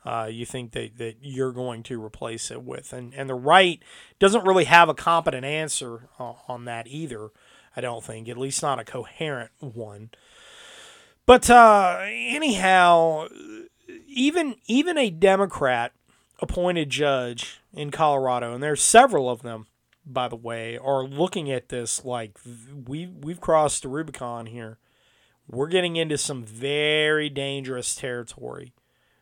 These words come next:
that th-, politically there isn't any coming back from."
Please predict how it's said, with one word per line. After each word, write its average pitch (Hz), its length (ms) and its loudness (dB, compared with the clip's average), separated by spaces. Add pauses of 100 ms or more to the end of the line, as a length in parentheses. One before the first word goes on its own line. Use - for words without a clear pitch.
(300)
that 127 460 -4 (500)
th-, 143 300 -4
politically 151 760 -2
there 135 240 -2
isn't 151 240 -4
any 123 640 -10
coming 120 380 -12
back 117 340 -16
from." 113 440 -14